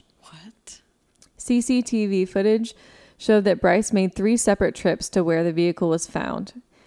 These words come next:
Speaker 2: between the time he left Buttonwillow and three A M. So he kept going back to this location.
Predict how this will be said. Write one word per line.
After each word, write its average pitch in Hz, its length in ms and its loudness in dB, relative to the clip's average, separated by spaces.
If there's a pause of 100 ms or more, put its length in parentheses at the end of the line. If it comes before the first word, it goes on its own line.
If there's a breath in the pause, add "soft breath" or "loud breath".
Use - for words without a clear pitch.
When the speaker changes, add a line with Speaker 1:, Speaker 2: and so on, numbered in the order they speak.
(140 soft breath)
Speaker 2:
between 190 340 0
the 185 100 -2
time 175 260 -2
he 180 120 0
left 175 360 0
Buttonwillow 185 720 2 (100)
and 170 180 -4
three 165 180 -2 (160)
A 143 40 -6
M. - 240 -12
So - 160 -2
he 175 80 2
kept 175 240 -4
going 170 220 -6
back 160 340 -8
to 180 100 -8
this 165 300 -6
location. - 640 -10